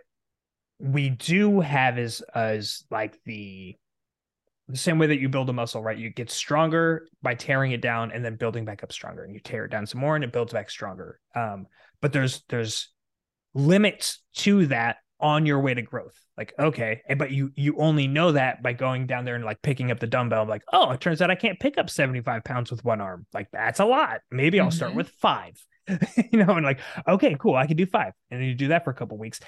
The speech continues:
Speaker 1: And, but then you, you find your boundaries is the point. You figure out that internal limitation and then you push, and then you push to the next one. And you, and then you found your new internal limitation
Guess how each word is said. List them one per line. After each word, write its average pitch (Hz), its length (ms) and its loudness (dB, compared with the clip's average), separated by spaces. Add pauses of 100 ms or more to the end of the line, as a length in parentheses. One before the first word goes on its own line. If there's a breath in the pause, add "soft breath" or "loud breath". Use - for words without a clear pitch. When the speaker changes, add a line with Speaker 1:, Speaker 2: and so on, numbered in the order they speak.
(340 loud breath)
Speaker 1:
And, 160 320 2 (120)
but 143 260 -4
then 175 120 4
you, 160 220 4
you 139 180 0
find 190 320 4
your 160 80 4
boundaries 123 480 -2
is 104 140 -14
the - 80 -20
point. - 180 -10 (140)
You 123 120 -2
figure 151 460 0
out 123 220 0
that - 180 -4
internal 135 500 -2
limitation 123 800 -2 (920)
and 123 180 -2
then 139 520 2 (360)
you 135 200 2
push, - 520 0 (720)
and 135 140 2
then 127 120 2
you 123 80 0
push 139 260 -2
to 143 80 -2
the 127 80 0
next 123 240 -2
one. 95 260 -10
And 131 140 0
you, 123 240 0
and 131 100 2
then 135 140 2
you 135 100 4
found 139 400 0
your 131 140 -2
new 135 800 0 (240)
internal 131 400 -2
limitation 113 680 -8